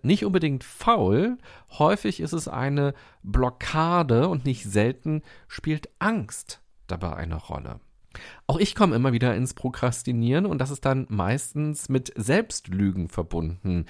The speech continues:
Ich müsste irgendwas erledigen, komme aber irgendwie nicht ins Tun, lasse mich dann leicht ablenken, befasse mich mit tausend anderen Dingen,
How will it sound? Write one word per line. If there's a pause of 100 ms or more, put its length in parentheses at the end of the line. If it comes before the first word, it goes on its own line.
(520)
Ich
müsste
irgendwas
erledigen,
komme
aber
irgendwie
nicht
ins
Tun, (280)
lasse
mich
dann
leicht
ablenken,
befasse
mich
mit
tausend
anderen
Dingen,